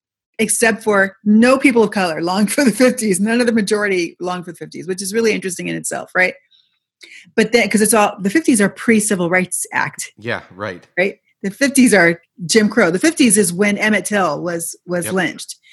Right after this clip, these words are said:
Speaker 1: So, but then the next one that they asked was, "So within thirty-five years, um, we're going to have a majority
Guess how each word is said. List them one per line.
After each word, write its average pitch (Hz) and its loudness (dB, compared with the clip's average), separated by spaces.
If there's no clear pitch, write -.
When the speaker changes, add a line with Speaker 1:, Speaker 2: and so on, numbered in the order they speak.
Speaker 1:
So, 233 4
but 233 2
then 269 6
the 226 8
next 320 4
one 196 2
that 165 -6
they 165 0
asked 160 -4
was, 147 -6
"So 226 4
within 262 4
thirty-five 180 -2
years, 147 -6
um, 190 -2
we're 202 0
going 220 0
to 254 2
have 202 2
a 196 0
majority 196 0